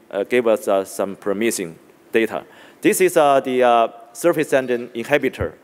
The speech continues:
It's published early, showing that, uh, the, the rapid downregulate, uh, of, uh,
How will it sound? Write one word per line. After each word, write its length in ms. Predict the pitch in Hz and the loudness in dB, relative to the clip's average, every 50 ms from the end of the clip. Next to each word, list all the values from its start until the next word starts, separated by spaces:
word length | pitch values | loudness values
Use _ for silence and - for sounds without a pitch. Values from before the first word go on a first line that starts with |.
| _ _ _ _ _ - | _ _ _ _ _ -10
It's 180 | - - - - | -10 -8 -4 -4
published 460 | 123 - 139 131 117 117 120 113 - - | -4 0 0 0 0 0 -4 -4 -2 0
early, 440 | - 139 143 135 120 95 90 87 - | 2 2 2 2 2 -2 -2 -6 -10
showing 420 | - - 147 147 147 135 131 127 | -8 0 2 2 2 2 0 0
that, 300 | 117 117 117 113 - - | 0 0 0 0 -2 -4
uh, 140 | 113 110 - - - - _ _ _ | -6 -6 -6 -6 -12 -20 _ _ _
the, 200 | - 113 113 113 - - - | 0 0 0 0 -2 -8 -4
the 100 | - 113 | -2 0
rapid 540 | 107 139 151 170 170 - 135 123 123 127 110 - _ _ _ _ | 2 2 2 2 0 -2 -6 -4 -4 -6 -8 -10 _ _ _ _
downregulate, 760 | - 123 123 127 123 120 117 117 117 110 110 110 107 - - - - - _ - | 0 0 0 0 0 -4 -2 -2 0 0 0 0 -2 -6 -14 -20 -20 -18 _ -6
uh, 260 | 101 101 95 92 92 - | -2 0 0 0 0 0
of, 220 | - 101 - - 101 | -2 -4 -4 -4 -4
uh, 320 | 101 98 - - 107 | -2 -2 -2 0 -2